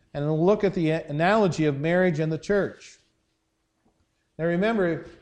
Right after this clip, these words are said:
Paul's writing to a local church, and he's giving this analogy here. Beginning in verse twenty-two, he says,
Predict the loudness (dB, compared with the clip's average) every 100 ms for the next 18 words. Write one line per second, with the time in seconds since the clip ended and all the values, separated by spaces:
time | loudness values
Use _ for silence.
0 | _ _ -4 2 2 2 0 2 2 0
1 | -2 -2 0 -2 -6 -18 _ _ _ _
2 | -2 2 2 0 -6 -2 -2 -2 -6 -18
3 | -20 _ _ _ _ _ _ _ _ -20
4 | -20 -20 -8 -2 0 0 0 2 4 2
5 | 0 -2 -2 -2 0 0 -2 -4 -4 -4
6 | -4 -2 0 0 -2 -2 -4 -4 -4 -4
7 | -4 -6 -6 -4 -4 -4